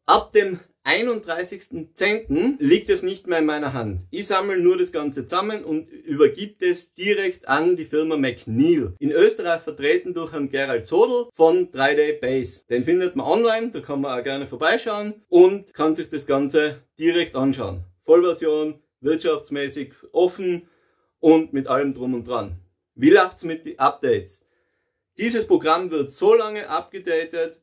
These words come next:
bis die nächste Vollversion draußen ist, die Version acht. Zwischen vier und fünf hat's ungefähr zehn Jahre gedauert. Die siebener ist jetzt noch nicht so lang draußen, also sind noch Jahre hin, wie auch immer. Ich hab nachgefragt, ob's die neue gibt. Es gibt keine neue im Augenblick.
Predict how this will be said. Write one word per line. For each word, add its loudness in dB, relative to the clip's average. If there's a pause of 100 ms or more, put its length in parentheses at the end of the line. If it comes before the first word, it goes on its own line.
(120)
bis -4
die 0
nächste -2
Vollversion -2
draußen 0
ist, -10
die -14
Version -4
acht. 0
Zwischen 2
vier 0
und -6
fünf -4
hat's -4
ungefähr -4
zehn -2
Jahre -2
gedauert. -4
Die -6
siebener -2
ist -6
jetzt 0
noch -6
nicht -2
so 2
lang -2
draußen, -4
also -8
sind -6
noch -8
Jahre 4
hin, -4
wie 0
auch -2
immer. -4
Ich 2
hab 4
nachgefragt, -2
ob's -10
die -8
neue -2
gibt. -12
Es -14
gibt -6
keine 0
neue -2
im -6
Augenblick. -10